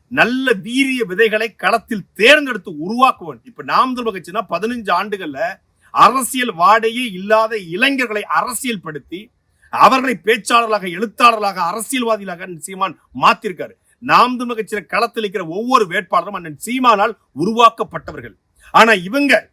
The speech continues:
இன்னைக்கு தாவேக்கா என்ன பண்ணுதுன்னா, ஏற்கனவே கூட்டி பொறுக்கி ஒதுக்கி போட்ட கிரீஸ் டப்பாக்களை, குப்பைகளை எடுக்குது. தமிழ்நாட்டு அரசியலுக்கு கிழித்து எறியப்பட்ட காகிதங்கள் தேவையா, எழுதாத வெள்ளை காகிதங்கள் தேவையா,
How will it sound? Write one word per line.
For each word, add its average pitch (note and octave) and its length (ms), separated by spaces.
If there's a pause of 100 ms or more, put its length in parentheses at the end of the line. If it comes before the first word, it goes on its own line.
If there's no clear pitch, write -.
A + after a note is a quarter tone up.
(120)
இன்னைக்கு D#3 340
தாவேக்கா A#3+ 260
என்ன G3+ 220
பண்ணுதுன்னா, F3 540 (260)
ஏற்கனவே A3+ 540 (100)
கூட்டி A3+ 340
பொறுக்கி G#3+ 320
ஒதுக்கி F#3+ 300
போட்ட F3 260
கிரீஸ் G#3 320
டப்பாக்களை, F#3 420
குப்பைகளை F3+ 480 (340)
எடுக்குது. C#3 280 (520)
தமிழ்நாட்டு A#3 500
அரசியலுக்கு F#3 540
கிழித்து A#3+ 420
எறியப்பட்ட G3+ 600
காகிதங்கள் F3+ 600
தேவையா, C#3+ 400 (360)
எழுதாத F#3+ 680
வெள்ளை F#3 500
காகிதங்கள் D3 560
தேவையா, G#2 280